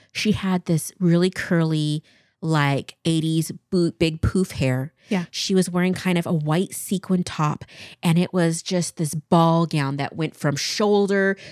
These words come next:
Speaker 1: to floor of peach ruffle. And I remember,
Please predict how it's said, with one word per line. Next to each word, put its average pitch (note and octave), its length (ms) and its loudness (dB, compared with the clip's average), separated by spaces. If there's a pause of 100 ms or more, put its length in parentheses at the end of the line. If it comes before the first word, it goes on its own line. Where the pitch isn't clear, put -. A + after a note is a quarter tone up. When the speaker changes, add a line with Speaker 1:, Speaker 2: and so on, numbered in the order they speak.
(140)
Speaker 1:
to G3+ 120 0
floor D#3 680 0
of E3 280 -6
peach - 600 -4
ruffle. C#3 560 -2 (880)
And G3+ 180 4
I F3 140 2
remember, A3 420 4